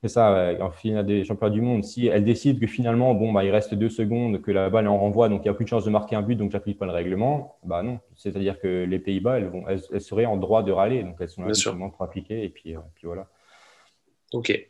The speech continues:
Speaker 2: Euh, justement, quel regard tu portes, toi, sur l'évolution du hand français, et notamment de l'arbitrage sur les dernières années ?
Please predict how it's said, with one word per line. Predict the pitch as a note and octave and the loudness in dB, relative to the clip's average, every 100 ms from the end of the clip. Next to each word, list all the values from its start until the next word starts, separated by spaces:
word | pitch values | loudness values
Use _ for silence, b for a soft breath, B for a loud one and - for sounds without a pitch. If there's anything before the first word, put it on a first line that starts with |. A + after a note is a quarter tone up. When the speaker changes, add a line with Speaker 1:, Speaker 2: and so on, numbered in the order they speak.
| - | 4
Speaker 2:
Euh, | B2 A#2 A#2 A#2 A#2+ | 6 8 8 8 8
justement, | B2 - D3 G3 | 6 6 6 6
quel | F3+ D#3 | 6 8
regard | C#3+ D3 E3+ | 8 8 6
tu | F3 D3+ | 4 2
portes, | D3 D3 - | 4 2 6
toi, | D3 | 6
sur | C#3+ C3+ | 6 6
l'évolution | B2+ B2 B2 B2 D3 | 6 6 4 4 2
du | B2 | 6
hand | A#2+ B2 | 6 4
français, | A#2+ A#2+ - D#3 E3 | 0 0 2 6 6
et | D3 | 6
notamment | A2 A#2 B2 | 4 2 2
de | B2 | 2
l'arbitrage | A#2+ A#2 A2 C3 B2+ | 2 0 -2 0 2
sur | - A2 | 2 2
les | G#2+ | 2
dernières | A2 A2+ G#2+ | 4 4 2
années ? | A2 A2+ | 2 0